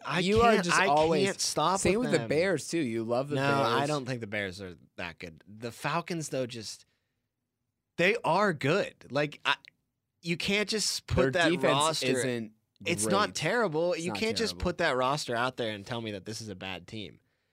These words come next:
Speaker 1: There is something
Speaker 2: An
Speaker 1: weird
Speaker 2: older
Speaker 1: going on
Speaker 2: Todd
Speaker 1: with Atlanta.
Speaker 2: Gurley. It's just Matt,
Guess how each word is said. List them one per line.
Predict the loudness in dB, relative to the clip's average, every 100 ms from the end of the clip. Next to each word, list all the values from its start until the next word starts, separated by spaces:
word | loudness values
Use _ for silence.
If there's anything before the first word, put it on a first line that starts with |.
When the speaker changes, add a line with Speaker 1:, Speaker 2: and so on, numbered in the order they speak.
| _ _
Speaker 1:
There | 0 2
is | 2
something | 0 0 0 0 -4 -4 -4
Speaker 2:
An | -2
Speaker 1:
weird | 0 2 4
Speaker 2:
older | 4 4 4 2
Speaker 1:
going |
on | 2
Speaker 2:
Todd | 2 2 2
Speaker 1:
with | 0
Atlanta. | 2 2
Speaker 2:
Gurley. | 2 2 0
It's | -2 -4
just | -6 -4
Matt, | -4